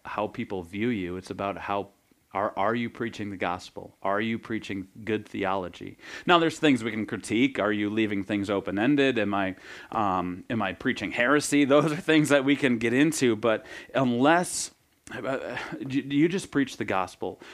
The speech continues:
Know that you're doing what God's called you to do, uh, and then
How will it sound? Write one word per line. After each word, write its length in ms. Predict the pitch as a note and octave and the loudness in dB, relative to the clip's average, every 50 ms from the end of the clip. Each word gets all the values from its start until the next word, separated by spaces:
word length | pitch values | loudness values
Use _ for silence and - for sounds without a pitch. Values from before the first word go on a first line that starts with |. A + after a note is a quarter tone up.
| - - | -16 -4
Know 380 | - A2+ A2+ B2 B2+ C#3+ E3 E3+ | -2 0 2 4 6 6 4 4
that 200 | D#3+ C#3+ G#2+ G2+ | 4 0 0 0
you're 200 | A#2+ B2 C3+ C3+ | 0 0 0 0
doing 320 | A#2+ B2 A#2 A2 G#2+ G#2 | 0 -2 -2 -2 -2 -2
what 120 | G#2 G#2 | -2 -2
God's 280 | G2+ G#2+ G2+ G2 G2 - | -2 0 0 0 -2 -4
called 280 | - - G2+ G2+ G2 F#2+ | -4 -2 -2 -2 -2 -4
you 120 | G2 F#2 | -8 -8
to 100 | F#2 F2+ | -8 -8
do, 320 | - - F#2+ G2 G2 G2+ - - - - - - | -4 -2 -2 -2 -2 -4 -6 -14 -20 -20 -14 -2
uh, 380 | - G#2+ G#2 G2+ F#2+ F#2+ G2 - - - _ | 0 2 2 2 2 0 0 -2 -8 -6 _
and 300 | G#2+ G#2+ G2+ G2+ G2+ G#2 | -2 -2 -2 -4 -2 0
then 480 | A2+ A#2 A#2 A#2+ A#2+ A#2 A2+ A2 A2 | 2 2 2 2 2 0 -2 -4 -8